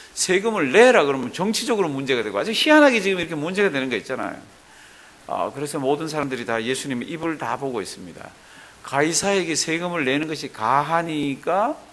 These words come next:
불가하니까, 예수님 입에서 우리말로 하면 "가, 내야지. 불가, 내면 안 되지." 이렇게 이제 입에서 나오는 말을 이렇게 보려고 그럽니다.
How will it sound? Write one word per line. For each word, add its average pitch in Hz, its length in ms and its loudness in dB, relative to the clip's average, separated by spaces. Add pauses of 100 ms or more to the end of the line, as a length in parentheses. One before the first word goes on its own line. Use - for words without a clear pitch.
불가하니까, 160 920 0 (320)
예수님 170 480 0
입에서 165 320 -2
우리말로 151 560 4
하면 113 320 -2 (300)
"가, 180 480 12
내야지. 165 500 4 (800)
불가, 196 420 8
내면 202 340 4
안 143 160 8
되지." 156 220 0
이렇게 175 380 -2
이제 123 160 -4
입에서 175 320 -4
나오는 127 280 0
말을 139 400 2
이렇게 123 160 -8
보려고 151 440 -2
그럽니다. 107 400 -8